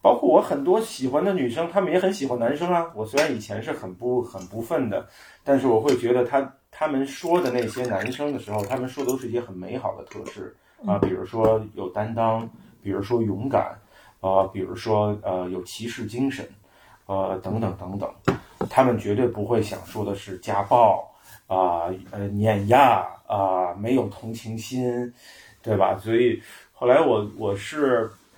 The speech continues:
Speaker 1: 很，很晚近才慢慢开始和我自己的这个男性身份和解，然后，呃，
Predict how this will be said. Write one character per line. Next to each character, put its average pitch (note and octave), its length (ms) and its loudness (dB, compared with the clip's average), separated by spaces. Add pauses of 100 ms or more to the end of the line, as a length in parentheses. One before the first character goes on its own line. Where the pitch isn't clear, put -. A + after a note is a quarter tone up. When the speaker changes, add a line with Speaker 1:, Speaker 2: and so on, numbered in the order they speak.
Speaker 1:
很， - 240 -4 (200)
很 A2+ 320 -6
晚 G2+ 260 -4
近 A#2 280 -2
才 F#2+ 460 -10 (300)
慢 A#2 180 -4
慢 G#2 220 -4
开 A2 220 -6
始 G#2 180 -12
和 G2+ 200 -10
我 G2+ 160 -2
自 G#2+ 200 -12
己 G2+ 240 -16
的 - 160 -18
这 G2 260 -14
个 E2 220 -14 (120)
男 G2+ 260 -10
性 G#2 200 -8
身 G2+ 280 -8
份 G2+ 200 -10
和 - 320 -8
解， F#2+ 160 -12 (440)
然 G2 160 -6
后， F#2+ 420 2 (440)
呃， E2 440 -2